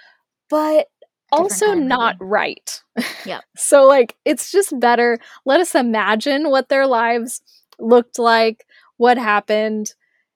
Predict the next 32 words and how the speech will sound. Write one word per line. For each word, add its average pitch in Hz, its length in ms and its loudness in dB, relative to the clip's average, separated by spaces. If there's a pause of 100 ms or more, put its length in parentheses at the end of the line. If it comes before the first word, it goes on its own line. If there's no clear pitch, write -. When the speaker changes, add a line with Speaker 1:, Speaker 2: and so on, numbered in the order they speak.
(320)
Speaker 1:
and 349 180 0
that's 415 200 -2
good 466 180 4 (200)
enough. - 300 -8 (440)
We'll 226 240 -2
Speaker 2:
Mm-hmm. 311 60 0
Speaker 1:
watch 339 280 0 (280)
whatever 311 640 4
new 302 580 -2 (240)
world 202 440 0
is 170 160 -4
created. 139 600 -2
<laughs> - 60 -6 (640)
Speaker 2:
Yep. 190 140 -6 (500)
I 208 100 -2
agree. 185 440 -4 (300)
I 196 60 -6
agree. 180 520 -8 (260)
B-, 196 120 -16 (180)
because 254 420 -2 (200)
part 277 240 -2
of 339 100 -2
what 269 100 -2
makes 220 180 -8
the 214 100 -10
ending 196 240 -10
powerful 190 580 -8
is 190 320 -6 (440)
the 214 140 -10
open 208 280 -2
question 196 380 -8
around 175 720 -8